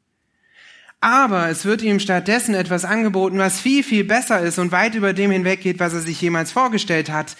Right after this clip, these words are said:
Im Namen Jesu Christi, geh umher. Nun, was ist hier passiert? Und was tut Petrus hier vor allen Dingen? Es gibt nämlich Ausleger, und da müssen wir jetzt kurz drauf eingehen, es gibt Ausleger, die behaupten, dass dieser Ausruf „Im Namen Jesu“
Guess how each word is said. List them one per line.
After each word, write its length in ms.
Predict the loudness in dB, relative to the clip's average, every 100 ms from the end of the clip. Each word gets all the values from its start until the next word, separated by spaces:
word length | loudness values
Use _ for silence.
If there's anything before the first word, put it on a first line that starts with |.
| -10 -2
Im 180 | 0
Namen 320 | 2 2 2 2
Jesu 260 | 2 -2
Christi, 580 | -2 -2 -2 -2 -2 -2 -8 -2
geh 400 | 2 4 2 -4 -4
umher. 680 | 0 2 2 2 0 -4 -14 _ _ _ _ -20 -20 -4
Nun, 240 | 0 2 2
was 220 | 0 0
ist 180 | -2 0
hier 140 | 0
passiert? 560 | 0 -2 0 -2 -2 -6 -8
Und 140 | -2 0
was 200 | 0 0
tut 240 | -2 -2
Petrus 460 | 0 0 0 -2 -2
hier 140 | -2
vor 160 | -2 -2
allen 260 | -2 -2
Dingen? 300 | -6 -8 -12 _ _ _ _ _ _ _ _ _ _ _ -8
Es 180 | -4 0
gibt 180 | 0 2
nämlich 440 | 2 2 0 0
Ausleger, 500 | -2 -2 -2 -2 0
und 80 | -2
da 120 | -2
müssen 220 | -2 -2
wir 60 | -2
jetzt 140 | -4
kurz 220 | -4 -6 -4
drauf 200 | -4 -2
eingehen, 400 | -4 -2 -2 -4
es 100 | -2
gibt 220 | -4 -2
Ausleger, 520 | -4 -4 -2 -2 -2
die 100 | -2
behaupten, 560 | -2 -2 -2 -4 -6 -4
dass 220 | -2 0
dieser 360 | 0 2 0 0
Ausruf 460 | -2 -2 -2 -2
„Im 280 | 0 2 2
Namen 420 | 2 2 2 2
Jesu“ 580 | 2 2 0 -2 -2